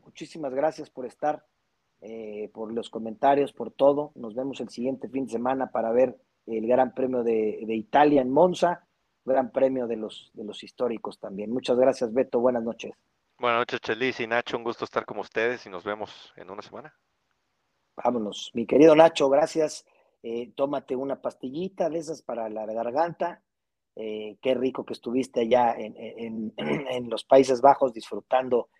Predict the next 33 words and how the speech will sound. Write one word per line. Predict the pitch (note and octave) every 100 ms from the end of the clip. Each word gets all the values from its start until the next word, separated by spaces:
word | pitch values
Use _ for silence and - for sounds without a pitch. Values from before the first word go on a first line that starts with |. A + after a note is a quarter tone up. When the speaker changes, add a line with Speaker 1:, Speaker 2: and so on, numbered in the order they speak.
| _ -
Speaker 1:
el | A2+
Gran | A#2+ C3 C3
Premio | - B2+ B2+ A2+ - -
en | A2+
el | G#2+
circuito | - A2 - B2 B2
de | A2
Zandvoort | A#2+ A#2+ A#2 -
y | G2+
para, | G#2+
compartiendo | G2 G#2+ G#2 G#2 - A#2+ A#2+ G#2+ _ _ _
los | G#2+ G#2+
datos | C3+ C#3 - -
y | G#2
todo | - B2+ B2 A2+
con, | A2 G#2 G2 _ _ _
con | A2+ A2+
la | G2+
gente | B2+ B2 A#2+
de | A2
allá | G#2 G#2+ A2 G2
en | G2
el, | G2 F#2
en | G#2+ G2
el | G2
Gran | G#2+ A2+ G#2+
Premio | A2+ A2 G#2
de | G#2
Max | A2 -
Verstappen, | G#2 - A#2+ - G#2+
mi | G#2+
querido | A2+ A2+
Nacho. | A#2 A#2+ B2 A#2+